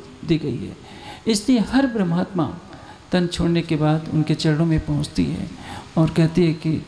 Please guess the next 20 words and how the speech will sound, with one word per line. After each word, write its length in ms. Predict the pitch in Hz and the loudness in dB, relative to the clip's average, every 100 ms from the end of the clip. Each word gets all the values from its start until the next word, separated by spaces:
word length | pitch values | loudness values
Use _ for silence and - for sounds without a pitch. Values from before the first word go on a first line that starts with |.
| - | -8
"श्री 220 | - 170 | -2 0
जी, 240 | 151 190 208 - - - - | 2 2 0 -6 -16 -18 -4
आपने 400 | 196 208 214 190 | 2 2 2 0
जो 140 | 151 156 | 2 2
मुझे 240 | 156 160 | 0 2
आदेश 400 | 143 139 180 185 - | 0 2 2 0 -2
दिया 180 | 143 | -4
था, 280 | 131 - - - | -4 -6 -6 0
मैंने 340 | 165 175 170 - | 2 4 2 0
आपका 320 | 139 - 139 | -2 -2 -2
आदेश 400 | 131 170 190 - | 2 2 2 0
पालन 280 | 175 180 202 | 0 4 2
कर 300 | 202 220 226 202 - - - | 2 0 -2 -6 -14 -14 -2
ब्रह्मात्माओं 680 | 180 180 165 170 170 170 180 | 0 2 2 0 0 0 0
को 160 | 175 | 0
जगाने 460 | 185 165 156 151 160 | 0 2 2 2 2
की 140 | 151 | -2
सेवा 280 | 156 156 143 | -4 -2 -4
की 260 | 131 - 98 | -6 -8 -8
है।" 100 | - | -10